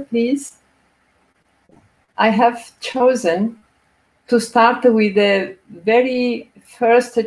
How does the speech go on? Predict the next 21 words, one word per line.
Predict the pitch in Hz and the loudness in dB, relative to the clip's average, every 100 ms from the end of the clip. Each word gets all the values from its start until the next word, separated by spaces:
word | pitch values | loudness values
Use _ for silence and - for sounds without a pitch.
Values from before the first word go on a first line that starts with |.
| - | -4
two | 226 220 | -2 -2
recommendations. | 196 196 180 165 147 139 - 156 156 147 | -2 -6 -6 -6 -6 -6 -10 -12 -10 -10
Uh, | 160 | -8
they | 165 220 240 | -4 0 2
are | 220 214 | 2 2
at | 196 196 | -2 -6
the | 190 - | -10 -8
beginning | 160 - 196 254 294 285 302 - _ _ - | -8 -2 0 2 0 -2 -6 -10 _ _ -4
of | 180 180 | -2 -2
the | 175 | -2
value | 170 175 196 202 | 0 0 0 -2
chain | - 170 156 156 185 214 - _ _ | -4 -2 0 0 -2 -4 -6 _ _
of | 175 170 | -2 0
the | 175 175 165 | 2 2 0
development | 175 165 170 214 208 226 226 | -2 0 2 2 2 2 0
path | - 185 180 180 208 202 - | -4 -2 -2 -2 -4 -4 -2
for, | 175 165 165 | 2 4 4
uh, | 156 - | 2 2
orphan | 165 165 170 170 | 0 -2 -6 -8
medicinal | 170 165 139 165 165 156 | -8 -10 -16 -12 -8 -8
products. | - 147 139 151 156 - | -6 -4 -4 -6 -8 -14